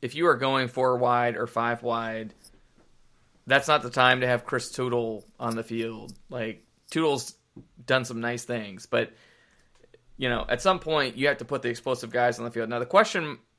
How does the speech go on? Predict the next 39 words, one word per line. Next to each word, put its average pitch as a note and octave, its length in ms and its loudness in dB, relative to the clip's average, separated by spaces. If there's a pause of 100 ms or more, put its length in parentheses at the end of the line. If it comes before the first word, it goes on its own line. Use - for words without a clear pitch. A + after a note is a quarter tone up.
(200)
might D3+ 280 4
be, C3+ 360 0
or B2+ 140 2
the B2+ 160 0
answer D#3 220 -2
may B2 180 2
be A#2+ 220 -4
simply, A#2+ 680 -2 (380)
those D3+ 240 8
younger D#3 300 8
wide C#3 200 8
receivers C#3 720 0
are A#2 320 4 (100)
too C3+ 200 -4
young. A2+ 380 -2 (480)
They A#2+ 120 -2
are G2+ 160 -4
not A#2 320 2
ready B2 540 2 (380)
for B2+ 120 -4
the B2 60 -4
physical A#2+ 320 -4
pounding. A#2+ 500 0
Yes, C3 240 4
they C3 120 2
can A#2+ 200 -6
go C3 240 4
and B2+ 80 -2
get B2 160 2
open, B2 400 2
but A2+ 240 -4 (600)
it's, - 260 -6
it's B2+ 220 -6
maybe B2+ 240 2
not A#2+ 180 2
coming B2+ 280 -2
to A#2 120 -6
them G#2+ 160 -8
yet. A2+ 320 -12